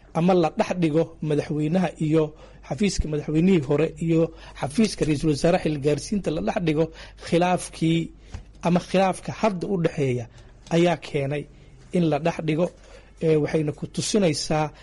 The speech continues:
in laba xafiis oo la kala ilaalinayo, la kala waardiyeynayo, aanay wada shaqayn ka dhexaynin ay tahay.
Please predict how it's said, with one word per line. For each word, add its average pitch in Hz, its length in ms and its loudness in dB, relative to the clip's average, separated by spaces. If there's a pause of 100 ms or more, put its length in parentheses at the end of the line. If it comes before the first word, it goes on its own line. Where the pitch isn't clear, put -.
(180)
in 185 180 4
laba 160 180 2
xafiis - 440 -4
oo 170 80 0
la 139 140 0
kala 143 260 -4
ilaalinayo, 151 560 -2 (320)
la 156 100 2
kala 151 240 0
waardiyeynayo, 143 760 2 (320)
aanay 147 380 0
wada 143 280 2
shaqayn 147 480 -2
ka - 120 -10
dhexaynin 135 520 -8
ay 143 160 -8
tahay. 123 240 -12